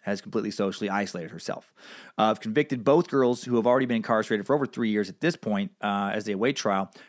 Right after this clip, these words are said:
could spend up to sixty-five years in prison, basically a life sentence. So what do we think of all this? What, who do we blame? Well,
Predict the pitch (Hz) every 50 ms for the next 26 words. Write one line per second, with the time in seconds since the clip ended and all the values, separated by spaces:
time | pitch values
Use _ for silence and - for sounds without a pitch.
0 | _ _ - - 226 190 - - 156 143 135 135 117 - - 104 - - 147 -
1 | - 131 - - 117 117 113 107 107 110 107 95 98 95 - - 180 165 123 117
2 | 110 104 95 - _ _ _ _ - 165 175 165 - 139 120 107 98 95 - -
3 | 101 92 - - - - _ _ _ _ _ - - - - - 147 190 262 262
4 | 214 185 202 160 135 120 113 104 98 92 127 165 143 151 170 220 233 240 196 151
5 | 165 151 123 101 87 - _ _ _ _ _ _ - 151 165 165 156 -